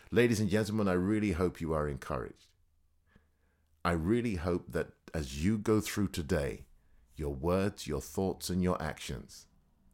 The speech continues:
create the tomorrow that God and you are expecting, and that your world changes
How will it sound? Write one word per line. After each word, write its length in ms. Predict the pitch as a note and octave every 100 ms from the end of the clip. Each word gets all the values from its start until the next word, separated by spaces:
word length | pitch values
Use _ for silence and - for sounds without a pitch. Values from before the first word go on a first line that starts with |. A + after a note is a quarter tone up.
| _ _ _ _ _ _ _ -
create 720 | - G2+ D#2 F2 G2+ - -
the 100 | F2+
tomorrow 640 | - F2+ G2 G2 C#2 A#1+ - _ _ _ _ _ _
that 300 | - C#2+ -
God 380 | B1+ D#2 E2 F2 _ _
and 300 | D#2 E2 F2
you 340 | G2 C#2+ A1+ - _ _ _ _ -
are 140 | C#2
expecting, 640 | B1+ - - D#2 - - - _ _ _ _ _ _ _ _
and 220 | D2+ D2+
that 240 | C#2+ - -
your 200 | C2+ C#2
world 380 | C#2+ D#2 E2
changes 680 | - A2 G2 D2+ - - -